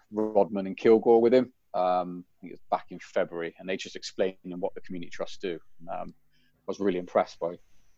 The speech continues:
you know, the work they do in the local community, and thought, "Well, try and raise a bit of money for them."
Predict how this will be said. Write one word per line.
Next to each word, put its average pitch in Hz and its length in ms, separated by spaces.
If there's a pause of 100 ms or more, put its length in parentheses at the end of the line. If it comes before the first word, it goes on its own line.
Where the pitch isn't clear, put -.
(120)
you 82 80
know, 80 100 (260)
the 92 60
work 92 220
they 90 80
do 90 180
in 87 100
the 90 80
local 87 300
community, 85 420
and 87 120
thought, 95 140
"Well, 92 220 (400)
try 101 160
and 95 80
raise 92 180
a 85 40
bit 92 120
of 92 40
money 101 220
for 85 240
them." 87 160